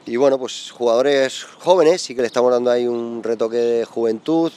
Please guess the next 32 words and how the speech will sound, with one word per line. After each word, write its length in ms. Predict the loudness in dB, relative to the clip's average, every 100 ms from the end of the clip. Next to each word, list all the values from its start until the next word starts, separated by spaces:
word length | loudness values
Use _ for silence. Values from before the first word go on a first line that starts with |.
| -6
eh, 220 | -4 -4
espero 260 | -2 0 0
que 80 |
también 240 | 2 0 2
de, 300 | 2 2 2
de, 180 | 0 0
de 160 | -2
velocidad, 680 | 0 0 0 0 8 8 8 2 -20 -20 -20 -8
y 80 | 2
bueno, 200 | 6 8
y 40 |
mantener 420 | 8 6 4 2 4
lo 140 | 4
bu-, 160 | 2 0
lo 140 | 0
buenísimo 480 | 0 -2 -4 -6 -6
que 100 | -6
hay, 160 | -8
¿no? 140 | -8 -10
Que 60 |
hay 40 | -12
jugadores, 440 | -10 -8 -8 -10 -10
pues, 100 | -12
que 120 | -10
siguen 240 | -10 -8
marcando 460 | -6 -8 -6 -6 -6
la 80 | -6
diferencia 460 | -8 -10 -12 -12
a 40 | -12
nivel 240 | -12 -12
mundial. 400 | -12 -12 -12 -12 -16 -20 -20 -20 -16 -16 -10
Imaginarlo, 1040 | -2 2 2 4 4 6 8 8 8 6